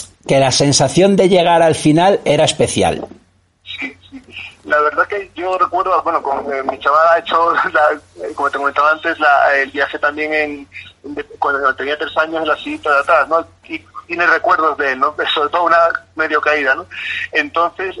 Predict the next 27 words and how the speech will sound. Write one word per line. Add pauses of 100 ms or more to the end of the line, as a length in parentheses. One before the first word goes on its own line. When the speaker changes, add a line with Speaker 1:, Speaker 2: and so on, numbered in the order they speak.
Speaker 2:
eh,
recordamos
los
dos,
eh,
que
un
día,
o
por
lo
menos
la
familia, (380)
eh,
que
el, (260)
hace,
pues,
hace, (360)
hace
seis
años
aproximadamente,
o
cinco, (460)
eh,